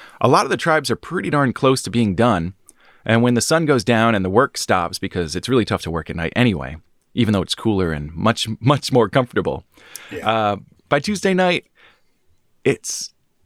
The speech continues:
Speaker 1: it's kind of like all the tribes are done and a little itchy. We're not going full bore by any means, but that's kind of preview night for all the, for all the camps. Like, all the tribes will just kind of walk around and check out each other's stuff. Uh, some of the bars will be open,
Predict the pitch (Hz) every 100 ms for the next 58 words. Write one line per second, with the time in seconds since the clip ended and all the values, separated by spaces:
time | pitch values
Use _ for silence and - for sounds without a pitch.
0 | _ _ 147 - - 165 208 170 143 -
1 | 127 165 147 - 151 131 113 90 135 143
2 | 147 - _ _ _ 113 104 98 92 -
3 | _ _ _ - 131 180 - 151 - 151
4 | - 214 254 208 180 160 - 139 120 98
5 | 98 73 98 95 107 98 87 76 - 101
6 | 104 147 92 - - 139 - 208 - 127
7 | 143 127 156 170 - _ - 135 135 131
8 | - - 143 135 120 127 131 - 98 113
9 | 120 - 104 110 104 98 - 107 95 101
10 | 107 104 92 107 104 98 107 92 80 -
11 | 104 101 - _ - - - - 95 87
12 | - 123 107 85 95 101 98 95 92 92
13 | 85 101 110 101